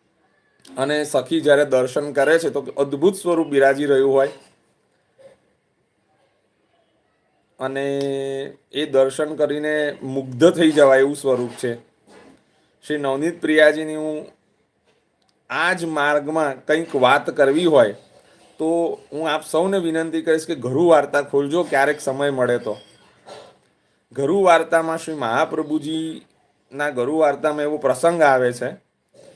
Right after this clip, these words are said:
કે શ્રી મહાપ્રભુજી અડેલમાં, ધ્યાનથી સાંભળજો, હું ભૂલ નથી જ કરતો, મહાપ્રભુજી અડેલમાં આપશ્રીની સ્વરૂપ, બધા સ્વરૂપ બિરાજમાન છે.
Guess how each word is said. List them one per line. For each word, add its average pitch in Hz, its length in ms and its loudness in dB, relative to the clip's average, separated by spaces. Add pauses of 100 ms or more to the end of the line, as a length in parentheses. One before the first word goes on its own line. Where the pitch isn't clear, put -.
(360)
કે 185 80 -4
શ્રી 202 180 -6
મહાપ્રભુજી 170 1080 -2 (440)
અડેલમાં, 160 600 2 (1300)
ધ્યાનથી 165 680 -4
સાંભળજો, 131 760 -4 (400)
હું 151 400 -14
ભૂલ 135 240 -6
નથી 139 280 -4
જ 180 100 -12
કરતો, 143 520 -2 (680)
મહાપ્રભુજી 156 920 -4
અડેલમાં 127 580 0 (1000)
આપશ્રીની 170 480 -6
સ્વરૂપ, 156 360 -4
બધા 139 460 4
સ્વરૂપ 151 300 -4
બિરાજમાન 135 640 0
છે. 113 220 -8